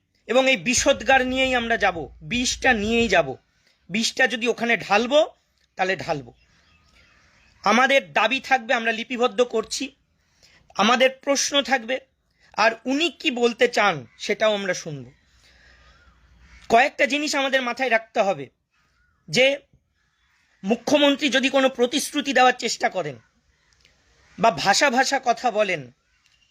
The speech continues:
বা মানবিকতার কথা বলেন, সেগুলো কিন্তু আমরা অতটা শোনার জন্য প্রস্তুত নই, আমরা আশ্বস্ত হওয়ার জন্য প্রস্তুত নই, আমরা কোনো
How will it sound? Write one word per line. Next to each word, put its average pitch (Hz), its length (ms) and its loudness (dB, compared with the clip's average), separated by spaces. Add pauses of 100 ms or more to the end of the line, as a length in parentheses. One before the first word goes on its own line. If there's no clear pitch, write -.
(380)
বা 233 200 4 (460)
মানবিকতার 277 680 -4
কথা 247 280 -2
বলেন, 202 300 2 (460)
সেগুলো 254 420 0
কিন্তু 247 340 -4
আমরা 214 300 4 (340)
অতটা 202 380 -2 (380)
শোনার 196 460 0
জন্য 196 260 -6
প্রস্তুত 190 460 -10 (280)
নই, 147 180 0 (1000)
আমরা 240 320 4 (220)
আশ্বস্ত - 580 -6
হওয়ার 240 460 0
জন্য 247 300 -4
প্রস্তুত 233 600 -6 (240)
নই, 240 240 4 (760)
আমরা 240 320 2 (140)
কোনো 254 280 -6